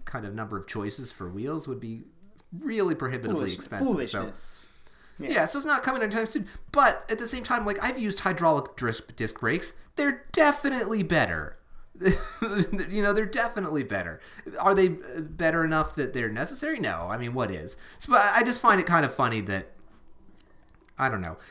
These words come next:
Speaker 1: I, I, I, I really wonder what's g-, gonna happen here, 'cause I think probably ultimately it's, it's, everyone's gonna be on disc brakes, and eventually everyone will be like, "What were we so worked up, up about?" But right now, any, any kind of time that someone gets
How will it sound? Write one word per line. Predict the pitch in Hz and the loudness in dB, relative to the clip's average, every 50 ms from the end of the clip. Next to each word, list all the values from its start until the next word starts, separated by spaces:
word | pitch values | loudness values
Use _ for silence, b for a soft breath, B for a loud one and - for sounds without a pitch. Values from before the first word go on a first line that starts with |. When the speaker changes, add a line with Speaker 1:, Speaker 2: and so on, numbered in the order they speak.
| B B - | B B 2
Speaker 1:
I, | - - - 214 208 - - - - - - - - - | 4 6 6 6 6 4 2 -2 -6 -10 -10 -12 -4 0
I, | 202 202 | 2 2
I, | 190 185 - | 2 4 4
I | 180 190 | 4 4
really | 185 214 226 214 202 185 | 6 6 8 8 8 8
wonder | 160 156 156 151 156 151 139 127 | 8 6 6 6 6 6 6 6
what's | 131 127 131 - | 4 2 0 -2
g-, | - - 127 - - | -6 -10 -12 -12 -8
gonna | - 131 113 107 | -4 -2 -2 0
happen | 107 110 117 110 110 104 | 2 0 0 0 -2 -2
here, | 107 107 104 104 | -2 -2 -2 -2
'cause | 117 - | 0 0
I | 147 156 | 0 0
think | 190 196 160 - - - b b b b b b b b b b - - - | 0 0 -2 -4 -6 -14 b b b b b b b b b b -20 -20 -10
probably | - - 202 196 208 208 196 175 143 | -4 -2 0 0 2 2 2 2 2
ultimately | 156 160 165 - 160 165 156 151 160 160 160 160 156 156 156 156 151 - - - | 2 2 2 0 -2 -4 -2 0 0 2 4 4 4 4 2 0 -4 -8 -10 -10
it's, | - 143 143 - - - | -8 -8 -8 -10 -8 -6
it's, | 151 147 - - - - - - - - - - - - - - - - - - | -6 -6 -6 -8 -12 -14 -14 -16 -18 -20 -18 -14 -14 -14 -12 -12 -12 -12 -10 -6
everyone's | - 139 139 147 151 147 143 | -4 -4 -2 -2 -2 -2 -2
gonna | - 151 143 | -2 0 0
be | 143 131 | 0 0
on | 127 | 0
disc | 131 135 131 - - | -2 -2 -4 -2 -2
brakes, | 135 135 135 135 - | -2 0 -2 -2 -4
and | 117 107 | -4 -4
eventually | 104 120 123 123 127 117 | -2 -2 -4 -2 -2 -4
everyone | 117 117 123 120 110 | -2 -4 -4 -4 -4
will | 107 | -4
be | 113 | -4
like, | 110 110 98 | -2 -4 -2
"What | 104 107 104 | -2 -4 -2
were | 110 110 | -2 -2
we | 104 104 104 98 | -2 -2 -2 -4
so | - - 104 104 104 101 - - - | -4 -4 -4 -2 -4 -4 -6 -10 -10
worked | - 113 104 101 - | -8 -8 -6 -6 -4
up, | 104 110 - - - - - | -4 -6 -6 -8 -12 -12 -8
up | 120 117 - 139 | -8 -6 -6 -4
about?" | 139 165 170 175 170 - - | 0 4 4 4 4 4 2
But | 120 110 104 B B B B B B | -2 -2 -2 B B B B B B
right | 190 208 226 185 160 | 6 8 8 8 6
now, | 160 156 151 139 | 6 6 6 6
any, | - 131 139 165 165 160 - - - | 6 4 2 0 0 -2 -4 -4 -2
any | 160 180 214 226 | 0 0 0 0
kind | 220 - 185 180 165 151 | 0 2 4 4 4 4
of | 127 - | 2 0
time | - 151 139 127 135 135 | -2 0 2 2 2 0
that | 131 - | 0 -2
someone | - - 123 117 123 123 | -2 -2 -2 -2 -2 -2
gets | 117 117 107 - - | -2 -4 -4 -4 -6